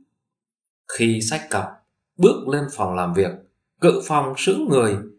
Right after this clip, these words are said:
vì phát hiện mình quên cặp lồng cơm ở nhà. Như vậy bữa trưa anh sẽ phải mua cái bánh bao vì tem lương thực mang đổi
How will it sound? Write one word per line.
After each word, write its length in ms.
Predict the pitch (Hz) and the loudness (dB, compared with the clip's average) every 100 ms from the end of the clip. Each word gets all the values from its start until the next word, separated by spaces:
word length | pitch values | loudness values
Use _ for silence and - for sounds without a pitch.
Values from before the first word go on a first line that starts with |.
| _ | _
vì 260 | 147 175 175 | 4 4 4
phát 140 | 262 | 0
hiện 280 | 196 175 165 | 0 0 0
mình 280 | 151 147 - | -2 -2 -2
quên 180 | - 214 208 | 0 2 0
cặp 140 | 123 117 | -4 -4
lồng 360 | 101 104 104 - | -2 -2 -2 -4
cơm 240 | 185 180 | -2 -2
ở 100 | 127 | -2
nhà. 320 | 82 87 87 85 - _ _ _ _ | -2 -4 -4 -6 -14 _ _ _ _
Như 220 | 101 104 | 0 2
vậy 180 | 98 98 - | 2 -2 -4
bữa 140 | 135 151 170 | -2 -2 -2
trưa 420 | 139 135 120 117 | 0 2 2 2
anh 160 | 151 165 | 0 2
sẽ 120 | 185 175 | -2 -6
phải 100 | 113 | -4
mua 260 | 143 180 | 0 0
cái 120 | 180 | 2
bánh 260 | 180 185 208 | -2 -2 -2
bao 380 | 170 190 175 95 | -4 -4 -6 -2
vì 220 | 110 117 | -2 0
tem 180 | 143 185 | 0 0
lương 180 | 190 180 | 0 -2
thực 260 | 127 113 101 | -2 -4 -4
mang 220 | 123 131 | -4 0
đổi 140 | 95 | -2